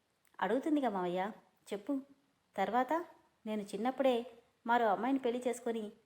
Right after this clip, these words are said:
ఈ విషయం తనకి చెప్పకుండా మోసం చేస్తున్నానా? అనగానే, "అది అల్లుడు" అని గుడకలు మింగాడు పరంధాం. ఆ మాటకి గట్టిగా నవ్వేసింది సరయు. "గుడ్ జోక్ సంజు. ఏం అంకుల్,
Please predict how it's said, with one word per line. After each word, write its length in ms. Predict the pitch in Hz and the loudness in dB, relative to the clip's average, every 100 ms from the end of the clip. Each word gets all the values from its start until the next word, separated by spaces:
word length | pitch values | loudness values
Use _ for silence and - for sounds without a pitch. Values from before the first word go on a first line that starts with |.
| - | -4
ఈ 120 | 311 | 0
విషయం 240 | 294 302 294 | 0 0 0
తనకి 260 | 277 262 | -2 -2
చెప్పకుండా 440 | 247 240 254 262 254 | -4 -2 -2 0 2
మోసం 380 | 196 196 269 269 | 0 0 0 0
చేస్తున్నానా? 640 | 254 254 247 240 247 330 - _ _ _ _ _ _ - | -2 0 0 2 2 -2 -8 _ _ _ _ _ _ 2
అనగానే, 600 | 247 247 247 254 226 240 _ _ _ - | 2 4 4 4 0 -8 _ _ _ 2
"అది 540 | 240 285 294 247 208 - 214 | 2 4 2 0 -6 -8 -4
అల్లుడు" 500 | 226 294 311 294 226 - _ 233 | -2 0 2 0 -2 -8 _ -4
అని 200 | 226 214 | -4 -4
గుడకలు 440 | 196 202 247 262 | -4 -2 0 0
మింగాడు 540 | 226 214 202 202 202 - - | 0 -2 -2 -2 -4 -8 -8
పరంధాం. 480 | 180 185 185 190 196 _ _ _ _ _ _ _ _ 349 | -6 -4 -4 -6 -8 _ _ _ _ _ _ _ _ 2
ఆ 100 | 349 | 6
మాటకి 400 | 330 330 349 302 | 6 6 2 0
గట్టిగా 520 | 233 247 - 330 294 | 0 -2 -2 0 2
నవ్వేసింది 720 | 220 196 226 240 226 196 196 | 2 0 -2 -2 -4 -4 -4
సరయు. 500 | 196 165 175 190 196 - _ _ _ _ _ _ _ _ _ 214 | -4 -6 -6 -8 -10 -16 _ _ _ _ _ _ _ _ _ -2
"గుడ్ 180 | 269 247 | -2 0
జోక్ 240 | 214 214 | 0 0
సంజు. 380 | - 185 180 185 - _ _ _ _ - | -2 -4 -4 -8 -10 _ _ _ _ -2
ఏం 140 | 302 311 | 2 4
అంకుల్, 300 | 285 311 | 4 2